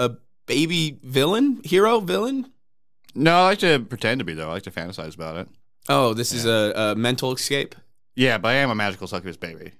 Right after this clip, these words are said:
Speaker 1: Oh, yeah,
Speaker 2: Yeah.
Speaker 1: yeah.
Speaker 2: Identify as a magical succubus baby.
Speaker 1: I didn't know your powers, like, like, centered back to magic, though. I thought it was more,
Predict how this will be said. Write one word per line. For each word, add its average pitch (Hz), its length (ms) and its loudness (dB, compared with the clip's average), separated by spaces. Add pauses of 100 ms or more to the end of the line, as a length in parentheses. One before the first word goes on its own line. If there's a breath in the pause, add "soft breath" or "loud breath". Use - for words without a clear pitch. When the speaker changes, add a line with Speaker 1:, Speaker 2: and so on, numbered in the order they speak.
(140)
Speaker 1:
Oh, 180 100 0
yeah, 117 280 0
Speaker 2:
Yeah. 101 80 -4
Speaker 1:
yeah. 92 180 -8 (280)
Speaker 2:
Identify 85 440 -8
as 85 100 -16
a 82 40 -16
magical 80 280 -12
succubus 85 380 -10
baby. 82 300 -12 (200)
Speaker 1:
I 214 80 -4
didn't 285 140 0
know 220 80 0
your 170 120 0
powers, 151 320 -2
like, 113 180 -2 (1000)
like, 110 320 -6 (160)
centered 143 320 0
back 120 180 0
to 110 80 -6
magic, 120 380 -4
though. 82 180 -6
I 107 60 -2
thought 135 180 -2
it 131 40 0
was 123 140 -2
more, 123 420 -2